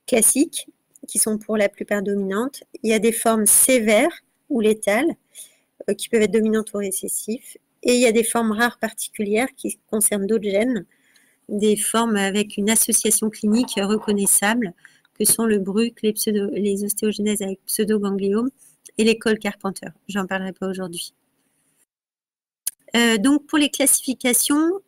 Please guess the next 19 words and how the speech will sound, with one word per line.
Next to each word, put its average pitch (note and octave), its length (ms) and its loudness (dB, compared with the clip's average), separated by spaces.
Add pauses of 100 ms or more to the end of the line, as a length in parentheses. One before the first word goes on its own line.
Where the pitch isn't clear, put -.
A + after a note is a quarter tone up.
(160)
euh, A3 340 0
on A#3+ 160 0
retient A#3+ 480 -2
surtout, D4 720 -2
euh, G#3+ 340 2 (540)
euh, G#3+ 80 2
type G#3+ 320 0 (160)
un B3+ 220 2 (320)
modéré, B3+ 540 4 (920)
type G3+ 280 0
deux, A#3+ 320 0 (220)
euh, F#3+ 800 -6 (600)
létal A3+ 680 2 (140)
ou A3 80 -2
périnatal, G#3 760 -2 (960)
type - 320 -2
trois, A#3+ 500 0 (300)
euh, G3 340 0
sévère A#3 800 2